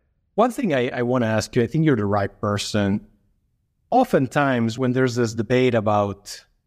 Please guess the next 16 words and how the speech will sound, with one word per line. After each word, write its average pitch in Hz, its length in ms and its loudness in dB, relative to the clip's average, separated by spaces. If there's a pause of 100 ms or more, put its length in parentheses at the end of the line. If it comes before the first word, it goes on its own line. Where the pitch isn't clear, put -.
(200)
crypto 127 420 0
versus 110 440 -4
the 107 260 0
traditional 110 640 -2
financial 104 760 0 (280)
system, 104 600 -4 (800)
a 147 100 2
lot 202 200 4
of 302 60 -2
the 202 80 0
arguments 131 400 -2
are 117 240 0 (100)
that 113 540 -4 (500)
crypto 196 360 0
can 131 380 -2
bring, 110 800 0